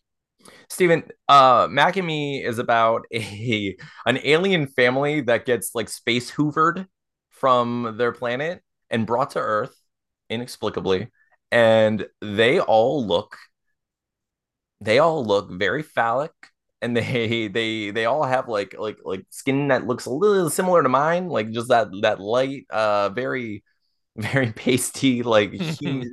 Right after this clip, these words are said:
Speaker 1: like, just white dude human skin. Um, and
Speaker 2: We
Speaker 1: Steven
Speaker 2: call that coat, "You live in Florida?"
Speaker 1: Florida?
Speaker 2: <laughs> 'Cause it's so whi-, it doesn't make any sense.
Speaker 1: It doesn't make any sense.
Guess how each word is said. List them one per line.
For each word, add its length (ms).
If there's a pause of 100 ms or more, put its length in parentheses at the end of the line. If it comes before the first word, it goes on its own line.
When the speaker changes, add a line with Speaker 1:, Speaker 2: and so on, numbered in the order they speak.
Speaker 1:
like, 200
just 180 (380)
white 360
dude 260
human 320
skin. 520
Um, 480 (100)
and 240
Speaker 2:
We 60
Speaker 1:
Steven 360
Speaker 2:
call 180
that 200
coat, 260
"You 300 (100)
live 80
in 140
Florida?" 560
Speaker 1:
Florida? 300 (680)
Speaker 2:
<laughs> 140
'Cause 200
it's 220
so 220
whi-, 160
it 60
doesn't 240
make 180
any 220
sense. 300
Speaker 1:
It 60
doesn't 240
make 100
any 180
sense. 300